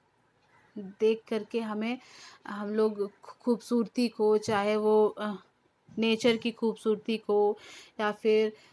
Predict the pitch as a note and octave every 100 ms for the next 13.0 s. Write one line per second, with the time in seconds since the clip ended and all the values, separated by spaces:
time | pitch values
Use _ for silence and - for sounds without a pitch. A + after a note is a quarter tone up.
0 | _ A#3+ A#3 A#3+ G#3+ G#3+ A3+ A3 G#3+ G#3+
1 | G#3 - C4 - _ _ _ _ _ _
2 | _ _ - E4 D4 D#4+ D#4 B3+ G#3 -
3 | _ _ _ _ - A#3+ A3 G#3+ A#3 B3+
4 | B3 C4+ B3+ B3 A#3+ A3+ A3 G#3 G3 G3
5 | F#3+ G3+ F#3 G3 A#3 C4 - - - -
6 | - _ - B3+ A#3+ A#3 A3+ A3 F3+ F#3+
7 | A3+ A#3+ C4+ - D4 C4 A#3+ B3+ B3+ B3
8 | - B3+ B3 A#3 A#3+ B3 A3 G3 - G3+
9 | F#3 _ _ _ _ _ _ _ _ _
10 | _ _ _ - C4 C4 C4 A3+ _ _
11 | - - - _ - - D#4 D4 E4 D#4
12 | D#4+ - - B3+ A#3+ B3 D4 C4+ C4 C4+